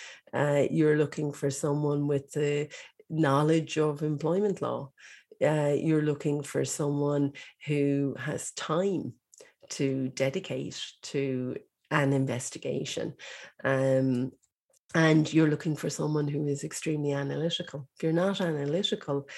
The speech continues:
then having a big bunch of evidence at the end of a process to analyze and do something with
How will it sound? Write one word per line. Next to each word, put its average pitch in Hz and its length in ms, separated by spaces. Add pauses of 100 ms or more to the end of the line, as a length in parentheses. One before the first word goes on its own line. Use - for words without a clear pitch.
(300)
then 151 440 (200)
having 156 440
a 143 40
big 151 240
bunch 156 300
of - 60
evidence 151 720 (240)
at 143 160
the 156 140
end 151 240
of 143 240 (200)
a - 40
process 151 760 (640)
to 156 300
analyze 147 600
and 135 140
do 147 160
something 135 420
with 151 320